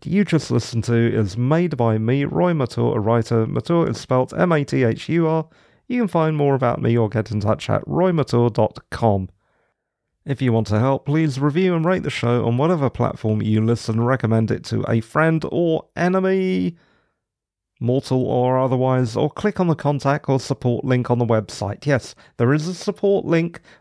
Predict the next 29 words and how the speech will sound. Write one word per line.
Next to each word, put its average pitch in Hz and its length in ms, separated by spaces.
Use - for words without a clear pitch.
on 156 160
the 165 100
website. 117 600
You 117 80
can 113 160
go 160 240
there, 175 140
you 123 180
can 107 100
click - 380
on 180 140
it, - 260
you 175 160
can 156 260
contribute 151 1040
a 117 80
minuscule 202 1300
amount 220 460
of 208 100
money 127 480
to 147 100
help 151 280
this 147 120
show 139 380
carry 131 400
on. 101 320
Minuscule. 156 920
Teeny, 226 640
teeny, 185 580